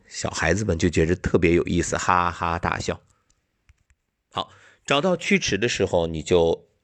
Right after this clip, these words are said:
用右手大拇指来点，同样是按揉，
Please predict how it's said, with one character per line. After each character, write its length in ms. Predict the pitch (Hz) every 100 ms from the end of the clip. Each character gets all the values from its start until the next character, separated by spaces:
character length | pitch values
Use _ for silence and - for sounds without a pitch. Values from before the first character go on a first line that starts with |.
| _
用 480 | 90 82 80 80 -
右 240 | - 113 90
手 280 | - - - _
大 160 | - 85
拇 120 | 78
指 200 | 78 - -
来 160 | 82
点， 600 | 80 _ - 82 - - _ _ _ _ _
同 160 | - 82
样 120 | 82
是 360 | - 85 - _
按 200 | - 92
揉， 240 | 71 73